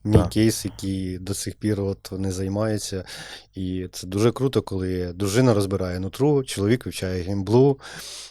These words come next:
Speaker 1: а потім вони сумують свої знання і використовують уже те, що їм краще, більше імпонує.
Speaker 2: Так,
Speaker 1: Це
Speaker 2: а, а пам'ятаєш, вибач, переб'ю, друзі, е, я не пам'ятаю, як звали, вони ж теж в офлайні були,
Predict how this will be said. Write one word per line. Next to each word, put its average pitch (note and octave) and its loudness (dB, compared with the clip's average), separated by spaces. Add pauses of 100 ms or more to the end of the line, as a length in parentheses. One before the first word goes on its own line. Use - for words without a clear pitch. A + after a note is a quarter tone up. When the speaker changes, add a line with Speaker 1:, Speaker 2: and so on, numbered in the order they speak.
Speaker 1:
а G2 0
потім B2 6
вони A2+ 6
сумують B2 8
свої G#2 2
знання G#2+ 4
і G#2 4
використовують G2 0
уже F2+ -2
те, G#2 2
що - -4
їм F#2 0
краще, F#2+ -4
більше F#2 -6
імпонує. E2+ -10 (380)
Speaker 2:
Так, A#2+ 6
Speaker 1:
Це G#2+ 10
Speaker 2:
а, A2+ 8
а B2+ 6
пам'ятаєш, B2+ 6
вибач, B2+ 6
переб'ю, A2 4
друзі, G2 2 (340)
е, F#2 4
я G#2 4
не A#2 2
пам'ятаю, A2 4
як G2 0
звали, A2+ 4
вони G2 0
ж - -6
теж G#2 2
в G2 2
офлайні F#2+ 4
були, F2 -2